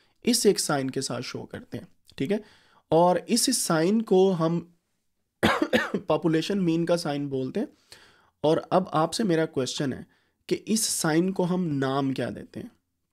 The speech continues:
ठीक है, इसका क्या नाम है? Usually आपको पता होना चाहिए, अगर आप बेसिक स्टैटिस्टिक्स या मैथमेटिक्स की क्लासेज लेते हैं, लेकिन अगर आप नेट से भी देख लें, doesn't matter, आप इसका नाम देखिएगा। Meanwhile, one is equal to,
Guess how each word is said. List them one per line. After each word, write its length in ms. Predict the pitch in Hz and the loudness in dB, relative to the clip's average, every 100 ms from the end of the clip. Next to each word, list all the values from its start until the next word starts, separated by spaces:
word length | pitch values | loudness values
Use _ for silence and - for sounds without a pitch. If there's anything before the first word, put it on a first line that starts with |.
| _ _ _ _ - - | _ _ _ _ -20 -12
ठीक 160 | 131 170 | -8 -4
है, 120 | 185 - _ - | -6 -8 _ -2
इसका 220 | 165 214 | 0 2
क्या 340 | 196 - 165 131 | 0 2 2 0
नाम 320 | 113 - - | -4 -8 -12
है? 100 | - _ - | -14 _ -6
Usually 440 | 131 143 160 180 180 | 0 0 2 2 4
आपको 260 | 151 - | 2 -2
पता 220 | - 139 156 | -4 -2 0
होना 220 | 147 135 | 0 0
चाहिए, 340 | 131 127 185 - _ _ - | -2 -2 -2 -6 _ _ -6
अगर 200 | 127 131 | -2 0
आप 120 | 135 | -2
बेसिक 480 | 123 131 - 143 - | -2 -4 -2 -4 -6
स्टैटिस्टिक्स 580 | - 135 135 135 135 - | -6 -4 -2 -4 -6 -4
या 80 | 127 | -4
मैथमेटिक्स 540 | 117 151 120 127 - | -4 -4 -4 -6 -6
की 80 | 131 | -8
क्लासेज 380 | 131 120 - 127 | -6 -6 -4 -4
लेते 260 | 117 - | -4 -4
हैं, 100 | 240 - _ _ - | -4 -6 _ _ -2
लेकिन 300 | 131 135 147 | 0 2 2
अगर 220 | 139 135 | 2 2
आप 160 | 131 127 | 0 -2
नेट 200 | 131 147 | -2 0
से 120 | 185 | 0
भी 80 | 180 | 0
देख 260 | 135 117 | 0 -2
लें, 60 | 135 | -2
doesn't 280 | 123 123 123 | -2 -2 -2
matter, 240 | 117 165 185 - | -2 -4 -6 -2
आप 160 | 143 143 | -2 0
इसका 180 | - 143 | -2 -2
नाम 260 | 135 131 | -2 0
देखिएगा। 420 | 139 135 143 151 220 - _ _ - | 0 0 -2 -2 -6 -12 _ _ 2
Meanwhile, 560 | 156 226 170 131 156 220 _ - 156 160 | 4 4 4 2 0 -4 _ -20 -4 0
one 200 | 180 233 - _ _ | 2 2 -2 _ _
is 120 | 151 139 | -2 0
equal 320 | 135 156 151 180 | 0 0 0 0
to, 120 | 214 | -2